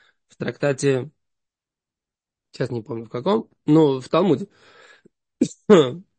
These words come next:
что "коль давар шукашур лик душа", всё, что связано со святостью, должно быть бетох эйда. Как написано, "э, эйда" — это минимум десять человек.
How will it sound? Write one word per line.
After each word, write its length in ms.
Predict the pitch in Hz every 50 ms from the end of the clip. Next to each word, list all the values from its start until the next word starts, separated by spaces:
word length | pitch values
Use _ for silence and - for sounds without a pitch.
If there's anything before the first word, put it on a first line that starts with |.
| _ _ _ _ _ _ _ _ _ _ _ _
что 680 | 156 - - _ 143 135 131 127 123 123 127 127 - _ _ _ _
"коль 260 | - 185 196 202 185
давар 520 | 156 151 143 139 151 165 151 135 - - _ _ _ _ _ _ _ _ _ _ _ _ _ _ _ _ _ _ _ _
шукашур 640 | - - - 151 143 - 143 131 - 185 170 147
лик 160 | 147 135 135
душа", 480 | 127 120 135 120 - - 143 135 175 -
всё, 140 | - - 185
что 100 | 160 151
связано 280 | - 170 175 156 143
со 100 | - 143
святостью, 500 | 123 - 185 220 233 247 - - 208 196 - _ _ _ _ _ _
должно 520 | 143 143 135 135 127 127 151 180 208 214
быть 480 | 180 147 139 156 190 233 - - - _ _ _ _ _ _ _ _ _ _ _ _ _ _ _
бетох 420 | - 139 151 147 147 180 185 160 160
эйда. 380 | 151 147 147 143 135 120 135 _
Как 180 | - 127 117 -
написано, 500 | 131 123 120 - 240 247 - - 214 175
"э, 400 | 151 139 143 139 131 127 127 135
эйда" — 640 | - 175 147 143 139 135 131 175 208 247 269 247 -
это 260 | 165 175 170 165 147
минимум 360 | 143 160 190 185 160 143 135
десять 260 | 131 147 156 156 -
человек. 440 | - - 131 120 117 - _ _ _